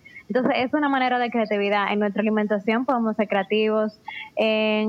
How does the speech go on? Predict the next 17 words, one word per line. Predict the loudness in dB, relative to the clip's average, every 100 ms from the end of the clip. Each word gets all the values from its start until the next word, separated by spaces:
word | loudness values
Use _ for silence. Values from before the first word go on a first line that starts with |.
| 2
nuestro | 0 2 0 0
trabajo, | 0 2 2 2 0
no |
importa | 0 0 0 0 0 -2
si | -2 0 0 0 0 0
es | 0 0
algo | 0 0 0
de | 0
oficina, | -2 -2 0 0 0 0
o | 0
sea, | 2 0 0 -4 -14 -6
hasta | -2 0
cómo | 0 0 0
tú |
organizas | 0 0 0 0 0 0
tu | -2
desktop | 0 -2 -2 -4 -4